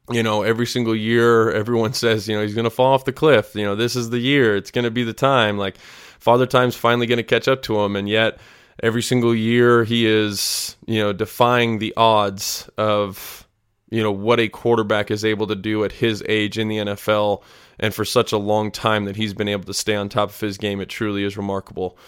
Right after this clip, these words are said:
Uh, I can't stand the Patriots or Tom Brady for that instance, but I definitely do recognize and, you know, appreciate the greatness that they've been able to build over there in New England. Now, being a Bronco fan, obviously there's a little bit of bias in there, so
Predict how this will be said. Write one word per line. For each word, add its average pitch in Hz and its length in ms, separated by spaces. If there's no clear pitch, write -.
Uh, 98 280
I 101 80
can't 107 260
stand 117 280
the 101 40
Patriots 131 880
or 113 260
Tom 113 360
Brady 123 500
for 120 200
that 120 200
instance, 123 380
but 104 140
I 101 80
definitely 113 340
do 110 160
recognize 107 720
and, 101 720
you 110 140
know, 107 140
appreciate 120 720
the 113 40
greatness 101 440
that 101 100
they've 104 180
been 104 120
able 101 180
to 92 80
build 101 440
over 113 240
there 104 220
in 104 80
New 101 160
England. 98 340
Now, 101 320
being 117 180
a 113 40
Bronco 117 340
fan, 110 300
obviously 110 320
there's 113 160
a - 20
little 131 140
bit 143 100
of 143 80
bias 113 340
in 107 100
there, 104 140
so 104 380